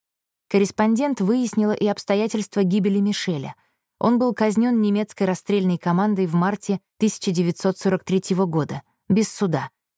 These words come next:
по подозрению в убийстве немецкого офицера по имени Карл Рихтер.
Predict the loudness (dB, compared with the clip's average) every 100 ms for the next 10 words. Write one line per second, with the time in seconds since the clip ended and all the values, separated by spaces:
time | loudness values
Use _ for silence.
0 | -2 0 2 2 2 2 2 2 0 0
1 | 0 -2 0 2 2 0 -2 -2 -2 -2
2 | -2 0 0 0 0 2 2 0 0 0
3 | 0 0 0 0 -2 -8 -12